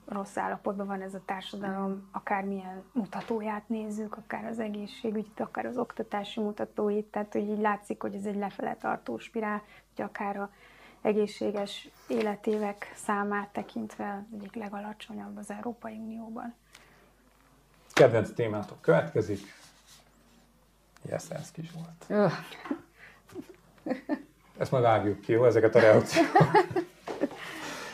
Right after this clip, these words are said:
Speaker 3: Na, hogy ugye, hát a történetet azt most már, ö, ismerjük. Ö, Baranyi Krisztina, pesti srácok, A T V, nem áll vele szóba,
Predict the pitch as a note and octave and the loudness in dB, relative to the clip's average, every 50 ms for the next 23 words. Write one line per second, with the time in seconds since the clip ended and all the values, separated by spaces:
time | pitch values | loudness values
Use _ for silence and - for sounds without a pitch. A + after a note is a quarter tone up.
0 | - - - - - B2 D#3 E3+ C#3+ C3 C3+ C3 C3 B2+ C3 B2+ B2 A#2+ - C3+ | -14 -14 -14 2 8 10 12 12 12 12 10 8 8 10 10 10 10 10 8 8
1 | - D#3+ D#3 - D#3+ C3+ B2 A2+ A#2+ A2 - G#2+ - - - - - - A2 G#2 | 10 10 10 10 8 6 6 6 6 6 6 4 4 0 -4 -6 -2 2 4 6
2 | G#2 G#2 A2+ - - A2+ G#2+ G2+ G2+ G#2+ D3 C#3+ - - D3 B2+ A#2 G#2+ G#2+ G#2 | 6 6 6 4 4 4 6 6 6 4 4 2 2 6 8 10 10 10 10 8
3 | G2 - - - - - - G#2+ G2+ G2+ G2 G2 F#2+ F#2 F#2 F#2+ F2+ E2+ - - | 6 2 -6 -16 -10 -6 -4 -2 0 2 2 2 2 0 0 -4 -6 -8 -12 -16
4 | - _ _ - - - - - - - - - - - - - - - - - | -20 _ _ -20 -20 -20 -20 -20 -20 -20 -20 -20 -20 -20 -20 -20 -20 -20 -20 -20
5 | _ - - B2+ C3+ B2 A2+ G#2+ G2+ G2 - - E2+ - - - - E2+ E2+ E2 | _ 0 6 8 8 8 8 6 0 -4 -6 -10 -12 -10 -8 -6 -4 -4 -4 -6
6 | E2 - - - _ _ - - - - - - - - - - - - - - | -6 -10 -16 -20 _ _ -20 -20 -8 -4 -4 -4 -4 -6 -8 -6 -4 -4 -4 -4
7 | - - - - - - _ - - - - - - - G#2+ F#2 - - G2 F#2 | -6 -6 -6 -8 -10 -16 _ -20 -20 -20 -8 2 4 4 4 4 4 0 -2 -2
8 | F2+ - - - - - - - - - - - - - - - - A#2 G#2 G2 | -2 -4 -6 -6 -8 -12 -18 -20 -20 -20 -20 -20 -20 -18 -8 -4 -2 0 2 2
9 | F#2 F#2 F#2 F2+ - - - - - - - - - | 2 2 2 0 -2 -4 -6 -6 -4 -4 -2 -4 -4